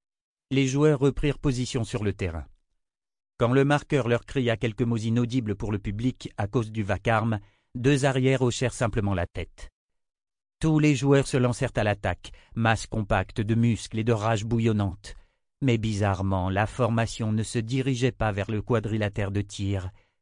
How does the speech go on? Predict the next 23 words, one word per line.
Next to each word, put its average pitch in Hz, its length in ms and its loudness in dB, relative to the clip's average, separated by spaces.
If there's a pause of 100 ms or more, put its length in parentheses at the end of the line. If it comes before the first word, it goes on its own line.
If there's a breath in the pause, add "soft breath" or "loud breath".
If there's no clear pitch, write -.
(120)
comme 156 240 2
si 135 640 -4 (960)
les 113 260 2
rouges 127 560 4
changèrent 120 480 0
de 117 80 2
position 104 600 -2
pour 101 180 -4
faire - 180 -4
face 113 320 -2
à 110 80 -2
toute - 300 -4
éventualité. 101 840 -4 (920)
Mais 104 340 2
comment 104 380 4
auraient-ils 104 380 0
pu 107 120 -2
prévoir 101 520 0
ce 113 100 -6
qui 107 180 -4
allait 101 200 0
se - 80 -10
passer ? 104 500 -8